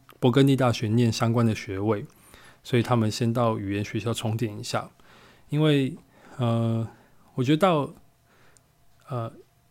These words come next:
英-，英语系或者是到法语系的国家，你就会发现，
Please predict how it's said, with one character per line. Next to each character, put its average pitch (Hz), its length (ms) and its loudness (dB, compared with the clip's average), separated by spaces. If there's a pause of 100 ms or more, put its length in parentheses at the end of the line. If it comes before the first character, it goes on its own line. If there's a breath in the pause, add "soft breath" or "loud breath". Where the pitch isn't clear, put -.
(360)
英-， 156 240 2
英 156 180 4
语 120 140 2
系 127 240 0
或 123 160 2
者 113 60 0
是 120 200 -2
到 117 320 0
法 120 220 0
语 104 60 -4
系 120 140 -2
的 107 60 0
国 104 160 -6
家， 107 220 -4
你 101 80 -10
就 117 140 -2
会 117 100 2
发 110 220 -4
现， 113 200 -6